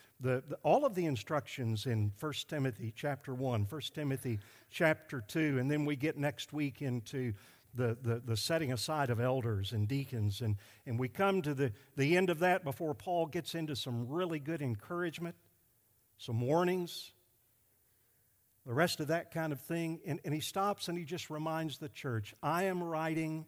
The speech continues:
these things to you." Now look, church, this is why this is so important, so that you may know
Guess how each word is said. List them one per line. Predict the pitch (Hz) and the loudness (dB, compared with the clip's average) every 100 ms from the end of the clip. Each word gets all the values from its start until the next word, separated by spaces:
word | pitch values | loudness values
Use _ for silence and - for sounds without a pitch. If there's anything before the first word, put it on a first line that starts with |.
| _ _ _ _ _ | _ _ _ _ _
these | 123 135 175 196 160 - | -2 4 4 2 -2 -4
things | 170 165 160 151 - | 0 0 0 -2 -6
to | - 147 | -6 -6
you." | 127 131 104 | 0 2 2
Now | 107 127 | 2 0
look, | 226 | -2
church, | - 143 127 - - _ _ _ _ _ _ _ _ _ _ _ _ _ | -4 -6 -6 -8 -20 _ _ _ _ _ _ _ _ _ _ _ _ _
this | 135 131 | -4 -2
is | 139 | 4
why | 170 170 | 6 6
this | 165 - | 4 0
is | 151 | -4
so | - 180 | -2 -2
important, | 170 - 185 - 151 | -2 -2 -4 -4 -6
so | - 160 | -4 -2
that | 143 165 | 0 0
you | 165 190 | 0 0
may | 175 175 165 156 | 2 2 2 4
know | 139 131 147 165 170 120 101 104 | 2 2 2 0 2 2 2 0